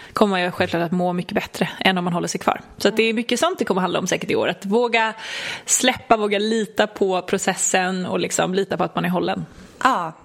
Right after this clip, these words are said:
Speaker 2: exakt. Och bara, bara lyssna in till hjärtat, och det här är ditt år av på nytt födelse. Vad vill du göra? Vad säger ditt hjärta? Vad längtar din själ efter? Och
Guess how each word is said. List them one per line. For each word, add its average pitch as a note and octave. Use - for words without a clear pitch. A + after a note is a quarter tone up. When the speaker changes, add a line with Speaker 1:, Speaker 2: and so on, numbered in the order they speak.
Speaker 2:
exakt. A3+
Och F#3+
bara, D#3+
bara A#3
lyssna A#3
in A#3
till G#3
hjärtat, F#3+
och F#3
det F#3+
här F#3
är F3
ditt -
år F#3+
av F3
på E3+
nytt E3
födelse. F3
Vad F#3+
vill F#3
du F#3+
göra? F#3
Vad E3+
säger F3
ditt E3+
hjärta? F3
Vad F3+
längtar E3+
din E3+
själ E3+
efter? -
Och -